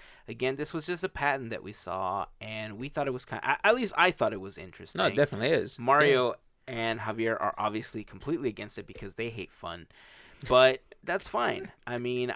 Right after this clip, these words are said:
Speaker 1: I'm open to an experience like this if they can cater it to me where I, you know, I would have more fun on the attraction, and it would possibly change every time that I rode it. That would be kinda cool. You know, so,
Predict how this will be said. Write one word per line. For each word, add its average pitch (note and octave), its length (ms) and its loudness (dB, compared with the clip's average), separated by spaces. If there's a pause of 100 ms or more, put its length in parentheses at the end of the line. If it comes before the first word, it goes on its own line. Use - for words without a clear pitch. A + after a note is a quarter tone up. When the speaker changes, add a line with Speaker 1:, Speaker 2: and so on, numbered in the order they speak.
(120)
Speaker 1:
I'm C#3+ 480 2
open C3+ 380 0
to B2 260 -2
an G2 100 -8
experience G#2+ 580 -10
like G2+ 220 -8
this A#2+ 480 -10
if A2 240 -6
they A2+ 140 -6
can G2 180 -16
cater C3 400 0
it C#3+ 300 -2
to A#2+ 420 -6
me A#2+ 540 -8
where B2 340 -2
I, A#2 220 -4 (260)
you A#2 80 -2
know, A#2 200 -2 (120)
I B2+ 160 0
would C#3+ 180 0
have A2+ 240 0
more A2+ 240 -2
fun A#2 500 -4
on G#2 200 -8
the A2 120 -6
attraction, B2 580 -6 (280)
and D#3+ 180 2
it E3 80 -2
would D#3 120 -2
possibly C#3 460 -8
change D#3+ 580 -4
every C3+ 280 -4
time C#3 340 -8
that B2+ 220 -6
I A2+ 160 -4
rode A#2+ 420 0
it. A#2+ 260 -2 (380)
That A2+ 360 -10
would D#4 140 -6
be B3+ 140 -4
kinda F#3 260 -2
cool. - 580 -8 (680)
You A2 100 -12
know, G#2 200 -10
so, A#2+ 500 -2